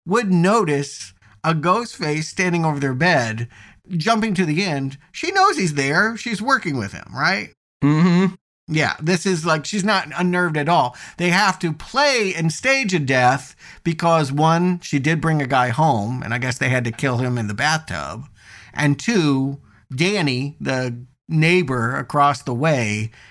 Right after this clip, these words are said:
Speaker 1: is the one looking in, trying to warn her that she's about to be killed. So I guess she felt like, "Oh, I guess I have to act like I'm killed."
Speaker 2: Is that the reason?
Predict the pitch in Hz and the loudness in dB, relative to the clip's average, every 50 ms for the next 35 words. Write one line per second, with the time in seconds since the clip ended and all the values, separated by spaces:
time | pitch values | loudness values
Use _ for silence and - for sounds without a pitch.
0 | - - - 156 139 123 127 127 - 147 147 156 151 147 147 156 151 151 147 143 | -14 -4 -2 0 0 0 -2 -2 -2 0 2 2 2 4 2 2 2 2 0 2
1 | 135 139 156 156 135 123 120 117 120 123 120 - - - - _ _ _ - - | 2 2 2 2 2 2 0 0 0 -2 -4 -6 -12 -20 -20 _ _ _ -8 -2
2 | - 170 170 170 165 156 143 139 131 127 143 165 208 247 240 185 139 120 82 64 | 0 2 2 2 0 0 -2 -2 -2 -2 0 0 0 2 2 0 0 0 -2 -4
3 | 50 - - _ - 123 127 127 - 143 127 131 123 117 101 95 - 90 104 98 | -8 -12 -16 _ -8 -8 -6 -2 -2 0 0 0 0 0 0 -2 -4 -6 -10 -10
4 | - - 101 80 60 52 - - - 113 113 113 117 120 143 143 127 - - 139 | -8 -8 -8 -8 -8 -12 -12 -8 -4 -2 0 0 0 2 2 0 0 0 0 -2
5 | 131 - 147 131 123 123 127 120 113 - 139 160 151 131 123 123 135 127 123 131 | 0 2 2 0 2 0 -2 -4 -4 -2 0 0 0 0 0 -2 -4 -2 0 0
6 | 131 139 135 - 139 90 127 139 131 - 135 131 127 139 135 127 - 185 208 147 | 0 0 0 0 -2 -2 -2 -2 -2 -2 -4 -4 -4 -4 -4 -2 0 0 0 0
7 | 101 67 - - - _ _ - - - - 170 151 - - 196 214 262 254 - | -2 -4 -8 -14 -18 _ _ -20 -8 -4 -2 -2 0 0 0 0 0 0 -2 -4
8 | 277 254 240 254 254 254 233 220 262 247 240 233 233 | -4 -2 0 0 0 0 0 0 0 0 0 0 -2